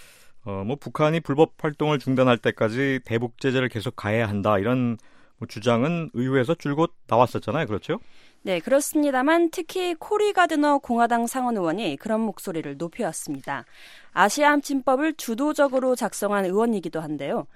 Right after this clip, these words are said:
Speaker 2: 상원 외교위 동아태 소위원장인 가드너 의원은 싱가포르 미북 정상회담 이전부터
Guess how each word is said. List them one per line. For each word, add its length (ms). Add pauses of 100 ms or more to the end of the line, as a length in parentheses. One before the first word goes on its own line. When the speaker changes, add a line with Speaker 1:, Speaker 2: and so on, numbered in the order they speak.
(340)
Speaker 2:
상원 480
외교위 440
동아태 520
소위원장인 760
가드너 420
의원은 440
싱가포르 760
미북 360
정상회담 680
이전부터 800